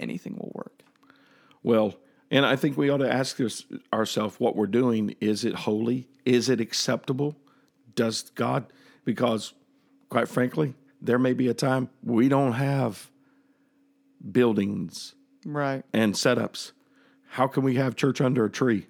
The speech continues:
Speaker 2: How can we have church in a barn?
Speaker 1: Mm-hmm.
Speaker 2: How can we
Speaker 1: Under a
Speaker 2: have church in a
Speaker 1: tent.
Speaker 2: home? How can we have church? You know, it's, it's, it's a something that is on my mind since the, the shutdown with Corona that has been on my mind. Okay, what do we do if we have another shutdown?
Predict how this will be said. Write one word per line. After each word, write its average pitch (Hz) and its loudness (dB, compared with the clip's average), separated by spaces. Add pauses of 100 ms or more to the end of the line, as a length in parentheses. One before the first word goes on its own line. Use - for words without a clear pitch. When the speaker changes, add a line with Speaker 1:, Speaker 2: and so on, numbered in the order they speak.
(600)
Speaker 2:
How 120 0
can 120 -2
we 123 2
have 123 2
church 131 0
in 127 2
a 117 0
barn? 120 0
Speaker 1:
Mm-hmm. 151 0
Speaker 2:
How 131 -4
can 127 0
we 127 6
Speaker 1:
Under 151 4
a - 6
Speaker 2:
have 147 6
church 127 0
in 165 6
a 165 6
Speaker 1:
tent. 110 4
Speaker 2:
home? 117 4 (340)
How 127 0
can 131 -2
we 127 2
have 131 0
church? - -2 (240)
You 120 2
know, 101 0 (260)
it's, - 0
it's, - -2
it's 127 0
a 127 2
something 156 2
that 110 2
is 110 2
on 120 6
my 123 4
mind 139 2 (240)
since - 0 (140)
the, 104 0
the 104 -4
shutdown 117 0
with 110 -2
Corona 123 2
that 110 2
has 101 0
been 113 2
on 120 4
my 120 4
mind. 120 2 (260)
Okay, 107 2
what 110 4
do 139 2
we 131 2
do 123 4
if 110 -2
we 107 2
have 110 -2
another 107 0
shutdown? 92 -4